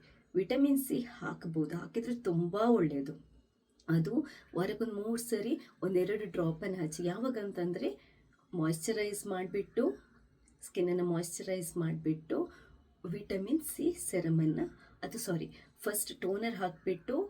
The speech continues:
ವಿಟಮಿನ್ ಸಿ ಸೆರಮ್ ಅನ್ನ ಹಾಕಿ ಕೊನೆಗೆ ಮಾಯಿಶ್ಚರೈಸರ್ ಹಾಕೋದು. ನೀವು ಒಂದ್ ವೇಳೆ ವಿಟಮಿನ್ ಸಿ ಸೆರಮ್ ಅನ್ನ ಹಾಕೋದಿದ್ರೆ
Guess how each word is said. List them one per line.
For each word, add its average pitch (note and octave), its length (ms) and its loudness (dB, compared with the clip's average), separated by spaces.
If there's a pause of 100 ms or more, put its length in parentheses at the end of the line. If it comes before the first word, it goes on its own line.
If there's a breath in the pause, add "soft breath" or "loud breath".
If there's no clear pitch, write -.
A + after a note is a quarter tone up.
(260 loud breath)
ವಿಟಮಿನ್ F#3+ 380 0
ಸಿ G3+ 120 0
ಸೆರಮ್ F#3 300 0
ಅನ್ನ G3 140 -4
ಹಾಕಿ - 280 -8
ಕೊನೆಗೆ F#3+ 320 0
ಮಾಯಿಶ್ಚರೈಸರ್ D#3 640 -2
ಹಾಕೋದು. - 360 -10 (440 loud breath)
ನೀವು F3 400 2
ಒಂದ್ F#3+ 280 0
ವೇಳೆ B3 280 6
ವಿಟಮಿನ್ G3+ 380 0
ಸಿ - 180 -4
ಸೆರಮ್ F3 300 0
ಅನ್ನ F3 120 0
ಹಾಕೋದಿದ್ರೆ D#3+ 800 -2